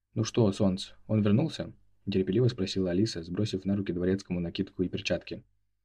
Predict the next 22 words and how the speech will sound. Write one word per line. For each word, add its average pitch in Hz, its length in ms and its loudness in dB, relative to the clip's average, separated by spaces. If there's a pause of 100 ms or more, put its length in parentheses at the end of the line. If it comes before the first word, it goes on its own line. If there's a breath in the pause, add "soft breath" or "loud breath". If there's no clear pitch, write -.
(200)
«Да, 127 180 4
миледи, 90 540 4 (160)
подать 113 240 0
что-нибудь?» 85 420 -2 (800)
Невозмутимое 98 480 2
Солнце 123 360 2
поражало. 98 560 0 (1400)
Не 104 100 0
помучая 107 380 2
его 110 140 2
в 113 60 -4
своё 101 220 2
время 104 260 4
молиться, 98 640 2
создалось 120 360 2
бы 110 100 6
впечатление, 110 540 0
будто 92 280 -2
дворецкий 95 520 0
вовсе 123 300 0
лишён 92 240 0
эмоций. 90 460 -4